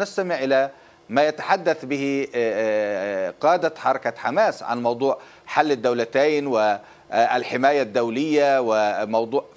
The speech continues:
إذن هم جاءوا إلى هذا، آه، آه، المربع الذي تأخروا عليه كثيرا.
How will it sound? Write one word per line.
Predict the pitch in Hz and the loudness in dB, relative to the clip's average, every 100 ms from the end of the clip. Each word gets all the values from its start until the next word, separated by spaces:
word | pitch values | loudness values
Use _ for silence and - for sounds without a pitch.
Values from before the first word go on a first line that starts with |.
| _ | _
إذن | 131 139 147 | -2 0 0
هم | 175 202 | -2 -2
جاءوا | 139 196 165 131 | 2 2 2 -2
إلى | 143 139 | 2 2
هذا، | 110 143 156 143 139 139 - - - | 2 0 2 2 2 0 -12 -16 -2
آه، | 117 127 127 117 | 2 2 2 2
آه، | 110 110 131 | 0 0 0
المربع | 135 127 151 139 151 127 | 2 2 2 2 2 2
الذي | 127 131 | 0 -2
تأخروا | 127 139 - 147 135 110 | -2 -2 0 0 2 2
عليه | 120 135 151 139 135 | 2 2 0 -2 -4
كثيرا. | 135 117 202 170 107 | -4 -2 0 2 0